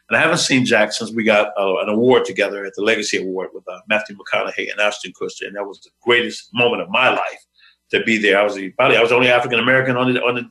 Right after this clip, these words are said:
getting an award, and I got the biggest award. So that was really, really cool. So we had Mark Victor Hansen on the show last night, and, and we're forming a, uh, an alliance to do some things together that we're working on right now. But he's really focused on helping people write their bio.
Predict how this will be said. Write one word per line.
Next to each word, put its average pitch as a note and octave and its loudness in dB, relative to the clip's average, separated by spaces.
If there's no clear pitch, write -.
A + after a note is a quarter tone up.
getting C3+ 2
an A#2+ 0
award, C3+ 4
and G#2+ 2
I A2 2
got A2+ 0
the B2+ -4
biggest D#3 0
award. F2 -14
So - -12
that E3+ 2
was C3+ 2
really, A2+ 2
really F#2 -4
cool. - -10
So D3 2
we G#3 4
had D#3+ 4
Mark B2+ 2
Victor B2 -2
Hansen A2+ 0
on G#2+ -2
the G2+ -2
show G2+ 2
last F#2+ -4
night, G2 -2
and, - -16
and A2 2
we're C#3+ 4
forming B2 2
a, G2 0
uh, F#2+ -12
an G#2+ -6
alliance A2+ 0
to F#2+ -10
do G#2+ -4
some G2+ -8
things G#2 -2
together A2+ -2
that - -20
we're G2 -10
working A2+ -2
on G2+ -4
right F2+ -2
now. C#3+ 2
But C3+ 2
he's G#3+ 4
really F3+ 2
focused D#3+ 2
on B2 2
helping C#3 0
people B2+ 0
write A2+ 4
their G2+ -2
bio. F#2+ 0